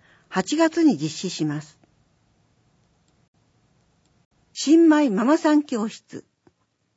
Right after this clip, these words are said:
参加者同士交流しながら、赤ちゃんの栄養や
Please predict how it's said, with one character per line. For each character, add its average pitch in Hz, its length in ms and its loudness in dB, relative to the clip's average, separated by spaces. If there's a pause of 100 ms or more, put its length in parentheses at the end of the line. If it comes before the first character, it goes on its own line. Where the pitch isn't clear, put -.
(1120)
参 339 300 2
加 339 100 0
者 330 160 -2
同 302 220 -2
士 - 200 -10
交 233 240 -2
流 233 120 -4
し 202 160 -10
な 190 160 -2
が 175 100 -6
ら、 147 160 -10 (560)
赤 339 260 -4
ち 302 120 -6
ゃ 233 100 -2
ん 190 80 0
の 170 140 -2
栄 214 220 -2
養 214 200 -6
や 170 240 -6